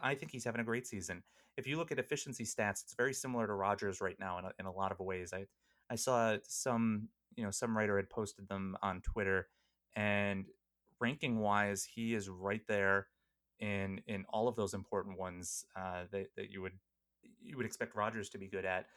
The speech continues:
other than the bulk stats. He doesn't have the yardage. He doesn't have a ton of touchdowns. He has nine in seven games,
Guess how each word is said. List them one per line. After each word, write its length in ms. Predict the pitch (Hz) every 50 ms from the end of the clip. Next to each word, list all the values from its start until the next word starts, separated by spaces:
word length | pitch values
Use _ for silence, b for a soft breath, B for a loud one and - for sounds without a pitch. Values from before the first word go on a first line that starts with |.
| b b b b
other 180 | - 110 110 107
than 260 | 101 107 104 101 101
the 80 | 101 101
bulk 280 | 95 117 135 135 -
stats. 320 | - - - 95 85 82 -
He 80 | -
doesn't 220 | 101 104 98 104 90
have 200 | 107 107 104 98 -
the 80 | 110
yardage. 400 | 104 104 92 90 90 95 90 - -
He 60 | 98
doesn't 240 | 95 95 - 104 95
have 300 | 90 101 95 95 98 95 _ B B B B B B
a 40 | -
ton 200 | - - 127 117
of 120 | 110 -
touchdowns. 440 | - 98 - - - 98 101 107 -
He 100 | - 123
has 120 | 117 117
nine 400 | 127 110 104 104 110 113 123 120 - -
in 80 | - 110
seven 300 | - - 110 104 101 98
games, 420 | 98 101 107 117 131 147 147 -